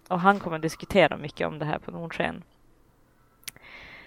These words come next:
Eh, så att, eh, men det är klart att jag, jag, jag tycker att det är jättetråkigt. Men jag tror att, eh, det är värt att kämpa för. Och jag tror att liksom, ge det nå-, något år till, några år till, så, så tror jag inte att det kommer att bli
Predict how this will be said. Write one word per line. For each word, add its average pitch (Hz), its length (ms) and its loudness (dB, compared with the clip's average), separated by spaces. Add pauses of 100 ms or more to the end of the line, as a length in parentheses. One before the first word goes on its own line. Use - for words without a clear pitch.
(400)
Eh, 160 360 2
så - 160 -4
att, - 240 -2
eh, 165 280 8
men 196 200 -2
det 226 80 8
är 233 40 8
klart 196 260 8
att 170 140 0
jag, - 120 0
jag, 185 320 8
jag 190 140 2
tycker - 180 -2
att 170 60 -2
det 175 60 -4
är - 20 4
jättetråkigt. - 720 -2
Men 175 420 0
jag 185 140 2
tror 175 240 0
att, - 360 -2
eh, - 80 0 (400)
det - 200 -4
är 190 40 8
värt 185 200 4
att 180 80 -6
kämpa 175 260 -6
för. 160 280 0 (320)
Och 180 140 -2
jag 175 100 0
tror - 120 -6
att - 120 -10
liksom, 175 280 -10
ge 185 260 6
det 165 120 -2
nå-, 170 200 -6
något 180 240 -10
år - 100 -8
till, - 300 -6 (220)
några 170 220 -4
år - 120 -6
till, - 220 -8
så, - 380 -6
så - 480 -6
tror 175 180 -6
jag 165 100 -2
inte 170 180 -8
att 170 60 -8
det - 80 -10
kommer 170 240 -10
att 165 80 -12
bli 165 320 -8